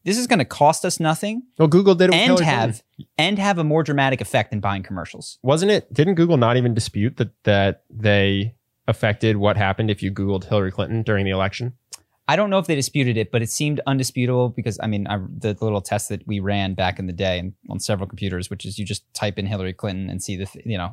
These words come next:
Speaker 1: type in, like, the beginning of the words. I forget if it was Benghazi, but, like, it didn't autocomplete, which
Speaker 2: Mm-hmm.
Speaker 1: is to say, you tell me nobody has searched for, for this? It was just goofy.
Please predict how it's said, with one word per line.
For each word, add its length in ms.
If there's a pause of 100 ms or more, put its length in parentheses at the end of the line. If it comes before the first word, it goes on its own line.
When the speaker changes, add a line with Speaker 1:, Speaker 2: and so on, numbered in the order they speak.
(160)
Speaker 1:
type 200
in, 120
like, 180
the 80
beginning 320
of 80
the 80
words. 220
I 40
forget 220
if 80
it 20
was 140
Benghazi, 580
but, 100
like, 180
it 120
didn't 260
autocomplete, 640 (100)
which 100
Speaker 2:
Mm-hmm. 60
Speaker 1:
is 80
to 80
say, 260
you 60
tell 260
me 160
nobody 400
has 140
searched 400
for, 180 (380)
for 120
this? 300
It 140
was 160
just 180
goofy. 440